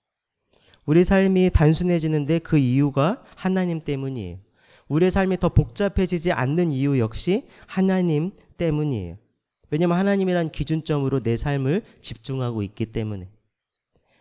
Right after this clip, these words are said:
여러분, 우리 삶이 많이 복잡해지지 않도록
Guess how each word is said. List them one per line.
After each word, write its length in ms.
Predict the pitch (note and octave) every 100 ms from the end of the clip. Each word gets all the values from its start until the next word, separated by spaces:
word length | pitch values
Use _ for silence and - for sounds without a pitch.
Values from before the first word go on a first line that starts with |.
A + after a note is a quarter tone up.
| _ _ _ _ -
여러분, 240 | C#3 F3+
우리 160 | F3 F#3
삶이 800 | G3 F#3+ F#3+ F#3 F#3 F3+ E3+ - _ _ _ _
많이 320 | - F#3+ F#3+
복잡해지지 760 | F3 - - F#3 F#3 E3 E3+ -
않도록 600 | G#2 A2 A#2+ G#2 G2